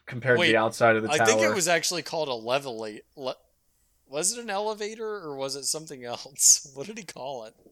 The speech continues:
Speaker 1: I can't remember. A
Speaker 2: I
Speaker 1: lev-,
Speaker 2: can't
Speaker 1: a levitator or
Speaker 2: remember.
Speaker 1: something like that?
Speaker 2: Levitator. Yeah, it, it was, yeah, he had a patented word for just, yeah, the room that goes up and down. <laughs>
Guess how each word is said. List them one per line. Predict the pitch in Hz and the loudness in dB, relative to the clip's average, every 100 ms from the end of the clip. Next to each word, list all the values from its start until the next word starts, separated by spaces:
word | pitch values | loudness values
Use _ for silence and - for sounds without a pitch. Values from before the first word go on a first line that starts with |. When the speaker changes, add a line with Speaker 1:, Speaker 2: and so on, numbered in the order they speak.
| - | -4
Speaker 1:
I | 113 | -2
can't | 113 117 | 0 -2
remember. | 104 95 113 113 | -2 -6 -8 -4
A | 139 | 2
Speaker 2:
I | |
Speaker 1:
lev-, | 117 113 | 4 4
Speaker 2:
can't | 135 143 | 2 0
Speaker 1:
a | |
levitator | 117 123 123 117 127 127 | 4 4 4 2 2 2
or | 135 | 0
Speaker 2:
remember. | 123 | -2
Speaker 1:
something | - 139 156 | 0 2 2
like | 160 | 2
that? | - | 0
Speaker 2:
Levitator. | 123 113 117 - _ _ _ _ | -2 -10 -14 -16 _ _ _ _
Yeah, | - 127 120 113 | -4 0 0 0
it, | 120 139 165 - | 0 -2 -2 -6
it | 151 170 | -6 -6
was, | 147 123 - - - | -6 0 0 0 -4
yeah, | 139 120 110 | -2 -2 -4
he | 110 135 127 | -8 -6 -4
had | 147 | -4
a | 127 | -4
patented | 120 - 131 135 131 123 127 107 | -6 -2 0 -2 -4 -12 -12 -8
word | 113 117 120 | -8 -6 -6
for | - 135 | -8 -8
just, | 110 120 - - - _ | -6 -4 -2 -4 -10 _
yeah, | 156 117 101 104 | -10 -8 -8 -12
the | 117 | -14
room | 110 117 120 117 | -12 -12 -12 -14
that | 113 | -14
goes | 117 113 | -10 -10
up | 110 113 | -10 -10
and | 117 104 | -14 -14
down. | 107 107 104 120 | -12 -12 -12 -16
<laughs> | 123 | -20